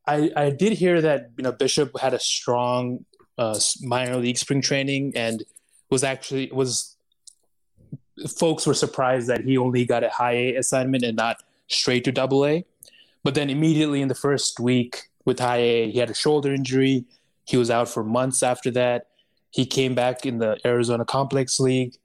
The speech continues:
um, which is hard to say his, about his performance there because he's coming back from injury. Then he was sent to San Jose, struggled for, like, ten days, and then has been out since. So it's hard to say if he's fully healthy,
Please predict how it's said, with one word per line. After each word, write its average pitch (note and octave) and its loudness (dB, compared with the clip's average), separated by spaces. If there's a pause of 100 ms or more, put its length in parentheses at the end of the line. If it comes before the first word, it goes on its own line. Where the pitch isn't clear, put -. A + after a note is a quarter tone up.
(680)
um, A2+ 0
which A#2+ 0
is - 0
hard C3+ 0
to - -6
say B2+ 0 (140)
his, B2+ -2
about B2 0
his A2+ -4
performance B2 -4
there B2 2
because A2+ -2
he's G#2+ -4
coming A#2 -2
back G#2+ 0
from G#2+ 0
injury. B2+ 2 (340)
Then - 0
he C3+ 2
was B2+ 2
sent A#2 0
to A2+ -2
San A#2 0
Jose, A#2+ 2 (400)
struggled C#3 0 (120)
for, - -2
like, A#2+ 0
ten B2+ 0
days, A#2+ 2 (280)
and A#2 0
then A2+ 2
has A2 0
been A2 -2
out A2 -4
since. - -6 (300)
So C3+ 2
it's - 0
hard F3 0
to F#3 0
say F3+ 4
if E3+ 2
he's C#3+ 0
fully C#3+ 4
healthy, D#3+ 0